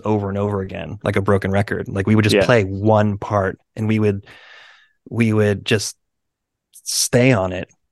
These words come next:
Speaker 1: and just allow that to kind of become something or not become something. Like, we were really just, we just kind of allowed it to do its thing. And, um,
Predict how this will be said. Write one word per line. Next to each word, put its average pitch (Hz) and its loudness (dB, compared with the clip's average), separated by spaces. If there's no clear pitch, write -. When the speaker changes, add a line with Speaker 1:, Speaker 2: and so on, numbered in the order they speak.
Speaker 1:
and 113 0
just 113 2
allow 113 2
that 104 -2
to 107 -8
kind 104 -2
of 101 -4
become 110 -2
something 120 0
or 104 -2
not 101 -2
become 104 -6
something. 95 -8
Like, 98 -6
we 113 4
were 107 4
really 113 2
just, 107 -4
we 107 -6
just 110 -4
kind 127 2
of 117 0
allowed 104 6
it 107 0
to 101 -10
do 113 0
its 101 -2
thing. 113 0
And, 104 0
um, 101 -2